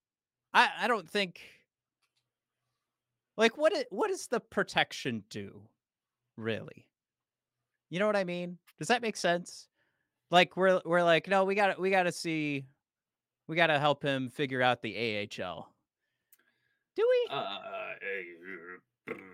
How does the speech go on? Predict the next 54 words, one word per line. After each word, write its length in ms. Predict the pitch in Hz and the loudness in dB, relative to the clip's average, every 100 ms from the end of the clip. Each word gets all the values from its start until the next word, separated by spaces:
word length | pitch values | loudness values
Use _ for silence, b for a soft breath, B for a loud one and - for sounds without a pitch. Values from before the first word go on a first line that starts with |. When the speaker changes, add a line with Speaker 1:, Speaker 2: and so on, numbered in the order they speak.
| 87 85 - - | -20 -20 -16 -2
Speaker 1:
Like, 80 | 156 | 2
when 120 | 247 | 2
Speaker 2:
think 160 | 262 262 | 2 2
Speaker 1:
you're 80 | 254 | 6
Speaker 2:
he's 100 | 262 | 6
Speaker 1:
at 60 | |
this 100 | 240 | 6
Speaker 2:
getting, 120 | 143 127 | 2 4
Speaker 1:
point, 340 | 240 269 285 | 6 8 6
Speaker 2:
I 60 | 247 | 6
mean, 160 | 247 | 6
Speaker 1:
I'm 60 | 262 | 6
Speaker 2:
he's 60 | 330 | 6
Speaker 1:
not 80 | |
Speaker 2:
not 20 | 262 202 | 6 6
getting 60 | |
Speaker 1:
saying 200 | 277 233 | 6 6
you're 80 | 208 | 4
Speaker 2:
called 80 | 165 | 2
up 100 | 131 | 4
till 140 | 160 | 4
Speaker 1:
depending 140 | 185 147 | 4 0
Speaker 2:
he's, 80 | 127 | -2
Speaker 1:
on 100 | 104 | -2
Speaker 2:
like, 120 | 117 | -2
Speaker 1:
him. 140 | 147 - _ _ | -4 -12 _ _
Speaker 2:
he's 180 | 185 185 | -14 -4
not 140 | 196 | -2
getting 180 | 170 127 | -2 -4
called 220 | - 131 | -2 -2
up 140 | 120 107 | -2 -4
till 100 | 120 | -8
he's, 100 | 107 | -8
like, 160 | 107 | -10
twenty-six, 640 | - 120 110 - 107 95 - | -8 -10 -10 -8 -10 -10 -18
man. 120 | 95 92 _ _ _ _ _ _ _ - | -20 -20 _ _ _ _ _ _ _ 0
Speaker 1:
I 120 | 494 | 0
just, 360 | 466 427 - - | 0 -6 -8 -4
like, 220 | 466 427 - | -2 -2 -4
just, 280 | 440 - _ - | -6 -6 _ -10
why 180 | 453 440 | -2 2
not? 280 | 403 247 110 | 2 2 0
Like, 200 | 147 185 | -4 -4
just, 280 | 247 202 - | -6 -10 -6
let's 200 | 240 - | -8 -6
see 120 | 269 | -8
what 140 | 240 262 | -6 -2
happens. 560 | 214 - 98 - - _ _ - | -2 -4 -14 -18 -20 _ _ -14
Like, 200 | 226 277 | -12 -10
it's 160 | - | -8
not 180 | - 233 | -6 -4
gonna 160 | - 139 | -2 -2
hurt 220 | 120 101 | -2 -6
his 160 | 101 | -8